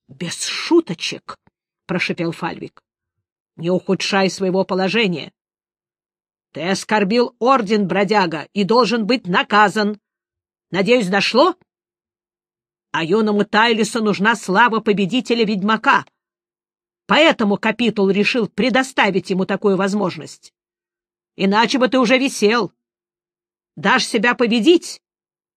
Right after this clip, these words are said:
сохранишь свою поганую жизнь. Нам не нужен твой труп. Мы хотим, чтобы Тайлис оставил отметку на твоей шкуре.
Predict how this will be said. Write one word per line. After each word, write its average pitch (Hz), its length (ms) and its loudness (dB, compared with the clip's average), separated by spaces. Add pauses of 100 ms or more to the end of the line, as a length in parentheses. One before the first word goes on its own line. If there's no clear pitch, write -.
(180)
сохранишь 285 680 2
свою 208 240 2
поганую 196 460 2
жизнь. 175 400 -4 (960)
Нам 214 280 0
не 233 120 0
нужен 233 360 2
твой 220 220 0
труп. 202 380 0 (540)
Мы 196 120 0
хотим, 220 300 2
чтобы 220 240 0
Тайлис 254 460 0
оставил 233 480 0
отметку 233 500 0
на 226 140 0
твоей 220 260 2
шкуре. 190 540 2